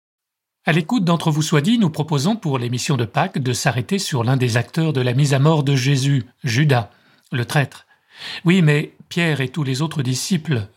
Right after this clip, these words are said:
ne l'étaient-ils pas aussi ? Judas agit comme un révélateur de ce que nous sommes, de ce que les disciples ont été.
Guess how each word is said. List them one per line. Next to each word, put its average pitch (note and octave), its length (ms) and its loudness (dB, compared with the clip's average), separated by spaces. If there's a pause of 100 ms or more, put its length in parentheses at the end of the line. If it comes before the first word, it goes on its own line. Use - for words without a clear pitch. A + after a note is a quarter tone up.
ne C3+ 360 4
l'étaient-ils D#3+ 500 0
pas C#3+ 260 0
aussi ? A2+ 380 -4 (560)
Judas C#3 580 2
agit C#3 400 0
comme B2+ 220 -4
un A#2 100 -2
révélateur D#3+ 760 0
de D3 100 -2
ce - 100 -6
que - 80 -6
nous A#2 120 -4
sommes, D#3+ 600 0
de C3 140 4
ce - 100 -4
que D3 100 0
les B2+ 140 2
disciples F3 500 0
ont B2+ 80 2
été. C3+ 380 -2